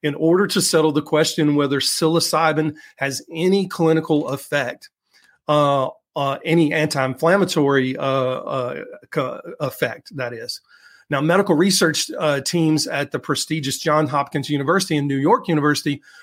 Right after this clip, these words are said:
were responsible for conducting these two studies. Now, as studies go, these were, uh, two double-blind placebo-controlled studies. Uh, both of these studies were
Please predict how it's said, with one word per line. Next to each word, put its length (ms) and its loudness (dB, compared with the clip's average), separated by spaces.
were 80 -4
responsible 800 0
for 160 -4
conducting 760 -2
these 260 -4
two 380 -2
studies. 580 -4
Now, 140 0
as 160 0
studies 420 2
go, 520 2
these 340 -2
were, 360 -4
uh, 260 -6
two 380 0
double-blind 960 2
placebo-controlled 1200 0
studies. 540 0
Uh, 320 0
both 420 2
of 120 2
these 200 0
studies 520 2
were 580 -2